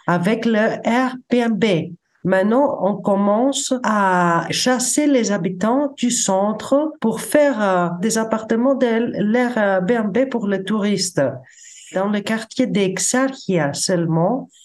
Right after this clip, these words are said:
il y avait huit cents Airbnb en deux mille vingt. Vous voyez que dans, euh, un quartier aussi, euh, petit, il ne reste pas beaucoup d'espace pour les habitants. Parce qu'il faut souligner que Exarchia,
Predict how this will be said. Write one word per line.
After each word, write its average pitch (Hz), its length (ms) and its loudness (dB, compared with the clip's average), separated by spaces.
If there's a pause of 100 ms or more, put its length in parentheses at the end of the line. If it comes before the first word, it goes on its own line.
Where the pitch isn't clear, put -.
il 175 180 0
y 202 80 2
avait 196 580 0
huit 320 360 4
cents 294 380 2
Airbnb 233 720 0 (220)
en 208 160 -2
deux 277 220 0
mille 277 260 2
vingt. 180 340 0
Vous 202 60 -4
voyez 208 380 0
que 254 120 2
dans, 226 480 2
euh, 185 340 2 (120)
un 190 420 2 (120)
quartier 202 500 0
aussi, 185 480 0
euh, 156 280 2
petit, 247 760 -2 (140)
il 240 260 2
ne 240 80 2
reste 233 480 0
pas 285 100 2
beaucoup 294 260 -2
d'espace 262 640 0
pour 240 220 -2
les 247 240 2
habitants. 220 720 -2
Parce 196 160 -4
qu'il 208 240 -2
faut 220 420 0
souligner 220 680 0
que 233 100 0
Exarchia, 190 1000 -2